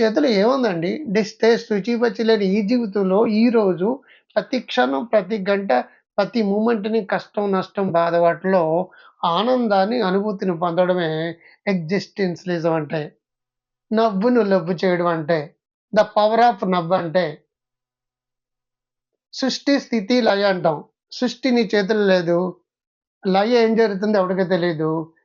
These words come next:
స్థితి ఇప్పుడు, స్థిత్వం అంట ఇప్పుడు, ఇప్పుడు నువ్వున్నావు, నేనున్నాను. ఎందుకంటే గొప్ప అదృష్టం ఏముంది చెప్పండి? ఇప్పుడు నా వీడియో మీరు చూస్తున్నారంటే అదృష్టవంతులని అర్థం.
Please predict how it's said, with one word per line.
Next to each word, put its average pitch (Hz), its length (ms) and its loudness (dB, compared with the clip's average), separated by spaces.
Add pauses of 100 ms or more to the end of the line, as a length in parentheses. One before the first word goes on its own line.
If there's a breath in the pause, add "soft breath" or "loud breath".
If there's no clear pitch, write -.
(100)
స్థితి 220 380 -2
ఇప్పుడు, 196 560 0
స్థిత్వం 202 460 -2
అంట 170 460 0
ఇప్పుడు, 170 460 -4 (160)
ఇప్పుడు 202 340 -2
నువ్వున్నావు, 202 460 0
నేనున్నాను. 175 560 -2 (280 soft breath)
ఎందుకంటే 240 420 0
గొప్ప 214 760 -2
అదృష్టం 220 800 0
ఏముంది 202 340 2
చెప్పండి? 190 500 -2 (480)
ఇప్పుడు 226 200 0
నా 226 120 2
వీడియో 220 300 4
మీరు 247 300 2
చూస్తున్నారంటే 233 520 0
అదృష్టవంతులని 233 760 0
అర్థం. 180 320 0